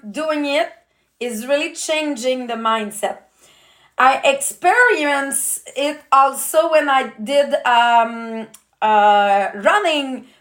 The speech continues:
with my student. We, we did two hundred kilometer in twenty-four hour.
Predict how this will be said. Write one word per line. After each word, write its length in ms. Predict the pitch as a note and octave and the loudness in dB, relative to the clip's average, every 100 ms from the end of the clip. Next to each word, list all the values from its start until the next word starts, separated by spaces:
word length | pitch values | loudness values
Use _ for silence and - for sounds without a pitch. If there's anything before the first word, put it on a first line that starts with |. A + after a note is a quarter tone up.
| - | -4
with 200 | C4+ C4 | -4 -2
my 300 | C4 A#3+ A#3+ | -2 -2 -2
student. 640 | A#3+ - E4+ C#4+ A#3+ A3 | -6 -12 -10 -6 -6 -6
We, 300 | B3 B3+ B3 A3+ | -8 -10 -12 -12
we 160 | C4 | -10
did 300 | A#3+ D4+ A3+ | -8 -8 -8
two 240 | - F#4 F#4 | -4 0 2
hundred 640 | C4+ B3+ G#3 B3+ A3+ G#3 | 2 0 0 0 0 -10
kilometer 680 | - B3+ B3 A#3 A3 A3+ A#3 | -6 2 4 2 -2 0 0
in 480 | B3 A#3+ A#3 A3 - | -2 -4 -6 -10 -14
twenty-four 600 | - C#4 B3+ G#3+ A#3 A#3+ | -2 -2 -2 -4 -2 0
hour. 480 | G3+ G#3 F#3 F3 - | 4 4 2 -2 -8